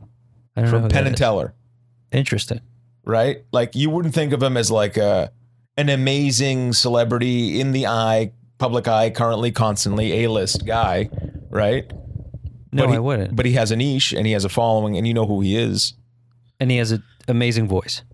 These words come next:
Speaker 1: <coughs>
Speaker 2: Well, he potentially could have an amazing voice, and they might have an amazing voice, or they might have a mediocre voice,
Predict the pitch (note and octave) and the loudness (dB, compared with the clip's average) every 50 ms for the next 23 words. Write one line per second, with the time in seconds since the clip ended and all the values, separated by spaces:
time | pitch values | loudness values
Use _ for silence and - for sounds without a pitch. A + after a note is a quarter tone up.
0 | - - - - - F4 E3+ C#3 A#2+ - - - - - - - - - - _ | -8 -4 -4 -2 -2 -2 -4 -4 -6 -10 -10 -10 -10 -10 -10 -12 -14 -14 -16 _
1 | - A#2 A#2+ A2 G#2+ G2+ - - - - _ _ _ _ _ _ - - - D3 | -2 0 0 2 0 -2 -4 -8 -16 -20 _ _ _ _ _ _ -8 -4 -2 0
2 | C#3+ - - C#3 B2+ A#2 - B2 B2+ A#2+ - D#3 D#3 A#2 F2+ F2+ F#2 F2+ F2+ E2+ | 2 2 2 2 0 0 0 0 0 0 0 0 2 0 0 0 0 0 0 0
3 | E2 F2 F2 D2+ C2+ A1+ G1+ - - - - - _ _ _ - - G2+ G#2+ G2+ | -2 -2 -4 -4 -4 -4 -2 -2 -2 -2 -4 -8 _ _ _ -4 -2 0 0 0
4 | - - - _ _ _ - A2 A#2+ A#2 A2 A#2 B2+ D3+ D#3 B2+ G#2+ F#2+ G2+ F#2+ | -2 -6 -10 _ _ _ -4 -2 -2 0 0 0 0 2 2 0 0 0 0 -2
5 | F#2 F#2 F#2 F2 G2 F#2 F#2+ G2 G#2 B2 - - A2+ G#2+ G#2+ G#2+ A2 A2+ A#2+ B2 | 0 0 0 0 0 0 0 0 0 0 0 0 0 0 0 2 2 2 2 2
6 | A2+ A#2 B2 C3 B2+ C3+ D3 D#3 D3+ B2 G2 D#2+ - - - - - - | 0 0 -2 -2 0 0 0 0 -2 -2 -4 -4 -4 -4 -4 -2 -4 -4